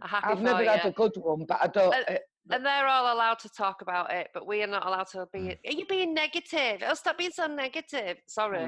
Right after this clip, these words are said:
Speaker 1: you
Speaker 2: dear
Speaker 1: know,
Speaker 2: no.
Speaker 1: like,
Speaker 3: Well, how
Speaker 1: just
Speaker 3: is
Speaker 1: how
Speaker 3: that
Speaker 1: it
Speaker 3: re-,
Speaker 1: is.
Speaker 3: how is that received in the public's eye at conferences where they want to have, uh, the enlightened version of contact? You're not coming packaged with that. So are you blacklisted? Are you both, uh, yes?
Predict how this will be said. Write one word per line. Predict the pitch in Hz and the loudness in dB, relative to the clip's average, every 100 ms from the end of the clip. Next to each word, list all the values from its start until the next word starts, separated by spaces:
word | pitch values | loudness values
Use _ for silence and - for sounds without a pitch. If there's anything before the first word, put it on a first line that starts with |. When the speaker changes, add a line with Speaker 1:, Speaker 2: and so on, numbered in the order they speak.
| 170 | -6
Speaker 1:
you | - 185 | -10 -12
Speaker 2:
dear | |
Speaker 1:
know, | 180 175 170 | -10 -8 -8
Speaker 2:
no. | |
Speaker 1:
like, | 170 165 - | -8 -10 -8
Speaker 3:
Well, | 139 | -8
how | 147 196 | -6 -6
Speaker 1:
just | |
Speaker 3:
is | 185 | -4
Speaker 1:
how | 180 | -4
Speaker 3:
that | 170 | -2
Speaker 1:
it | |
Speaker 3:
re-, | 165 | -4
Speaker 1:
is. | 170 147 147 | -4 -4 -6
Speaker 3:
how | 156 185 | -6 -6
is | |
that | 165 156 | -6 -6
received | 143 135 - 160 139 123 117 | -6 -8 -6 -4 -4 -6 -6
in | 127 | -6
the | 127 | -6
public's | - 127 120 117 | -4 -6 -6 -6
eye | 120 117 | -6 -6
at | 110 | -8
conferences | - 123 117 104 95 92 92 | -8 -8 -8 -12 -14 -14 -12
where | 101 110 104 101 _ - _ | -8 -6 -6 -10 _ -20 _
they | 104 123 123 | -8 -6 -4
want | 120 127 - | -6 -6 -8
to | - 113 | -8 -6
have, | 110 110 107 104 - - - | -6 -8 -10 -12 -14 -14 -10
uh, | 98 95 95 | -8 -8 -6
the | 101 | -6
enlightened | 101 104 107 82 - 95 92 | -6 -6 -8 -12 -12 -10 -8
version | 101 104 101 92 | -6 -6 -8 -10
of | 90 | -12
contact? | - 117 113 - 90 - | -10 -8 -8 -8 -10 -8
You're | 127 | -8
not | 131 - | -8 -10
coming | - 147 123 98 | -10 -8 -6 -8
packaged | - 135 - 90 90 | -10 -12 -12 -14 -12
with | 92 85 | -12 -10
that. | 92 90 | -10 -10
So | - 117 104 - - - _ - | -10 -8 -8 -12 -20 -20 _ -10
are | 101 | -8
you | 104 107 120 110 - | -8 -8 -8 -8 -8
blacklisted? | 110 117 - 139 135 160 165 | -8 -8 -8 -8 -6 -8 -6
Are | 110 | -6
you | 110 110 | -6 -8
both, | 104 117 117 - 120 | -6 -6 -6 -6 -6
uh, | 113 113 117 - _ _ _ - | -4 -4 -8 -12 _ _ _ -10
yes? | 117 147 - | -10 -10 -16